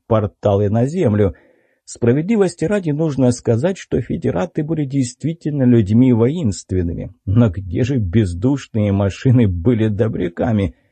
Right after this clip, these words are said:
Сила против силы, жестокость против жестокости. Как бы ни старались газеты и новостные бюро Союза Человечества очернить Федерацию, доказанных преступлений против обычных людей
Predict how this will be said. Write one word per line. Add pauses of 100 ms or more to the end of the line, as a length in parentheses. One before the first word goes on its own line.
(320)
Сила
против
силы,
жестокость
против
жестокости. (140)
Как
бы
ни
старались
газеты
и
новостные
бюро
Союза
Человечества
очернить
Федерацию, (420)
доказанных
преступлений
против
обычных
людей